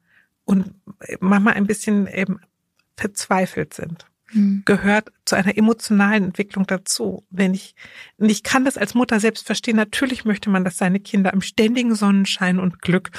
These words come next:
Speaker 1: auf Wolken vor sich hinschreiten. Das kann, ich, ich finde, ich will das auch für meine Kinder.
Speaker 2: <laughs>
Speaker 1: Ich, ich habe
Speaker 2: Und
Speaker 1: davon
Speaker 2: stattdessen sitzen im Auto und fahren.
Speaker 1: Ja, aber ich habe Abstand davon genommen,
Speaker 2: Ja.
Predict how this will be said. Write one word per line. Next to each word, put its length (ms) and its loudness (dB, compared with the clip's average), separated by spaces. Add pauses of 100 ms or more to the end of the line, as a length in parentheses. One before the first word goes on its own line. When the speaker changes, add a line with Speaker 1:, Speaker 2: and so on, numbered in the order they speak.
(240)
Speaker 1:
auf 160 0
Wolken 460 2
vor 140 -6
sich 200 -6
hinschreiten. 720 -4 (100)
Das 160 -6
kann, 160 0 (600)
ich, 200 -10
ich 120 -10
finde, 260 2
ich 160 -6
will 120 2
das 180 -2
auch 240 0
für 200 -6
meine 240 0
Kinder. 440 0
Speaker 2:
<laughs> 220 -2 (520)
Speaker 1:
Ich, 200 0 (220)
ich 80 -6
habe 100 2
Speaker 2:
Und 80 0
Speaker 1:
davon 200 2
Speaker 2:
stattdessen 500 -2
sitzen 260 -4
im 140 0
Auto 500 -2
und 180 -4
fahren. 220 -2 (380)
Speaker 1:
Ja, 180 2
aber 160 2
ich 140 -2
habe 180 0
Abstand 400 -2
davon 380 -2
genommen, 280 0
Speaker 2:
Ja. 140 0